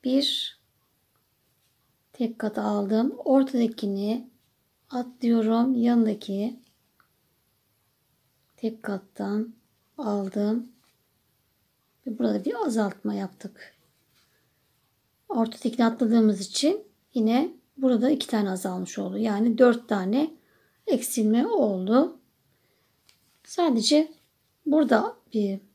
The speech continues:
eksiltme yapıyoruz. Diğerlerin hepsine tek batıyoruz. Öndeki bacak arasında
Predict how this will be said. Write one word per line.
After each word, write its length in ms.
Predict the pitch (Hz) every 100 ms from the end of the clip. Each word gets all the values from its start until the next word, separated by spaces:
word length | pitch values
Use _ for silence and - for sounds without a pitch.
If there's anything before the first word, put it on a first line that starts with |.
| _ _ _ _ _ _ _ _ _ _ _ _
eksiltme 520 | 262 220 - - 220
yapıyoruz. 760 | 202 190 208 190 226 294 - - _ -
Diğerlerin 440 | 269 226 202 208
hepsine 680 | 226 277 - 214 220 277 294
tek 280 | 240 233
batıyoruz. 640 | 202 185 - 190 277 339 - _ _ _ _ _ _ _ _ _ _ _ _
Öndeki 840 | 415 247 247 240 233 269 277 370 - _
bacak 320 | 277 262 233 233
arasında 840 | 208 202 220 202 202 226 269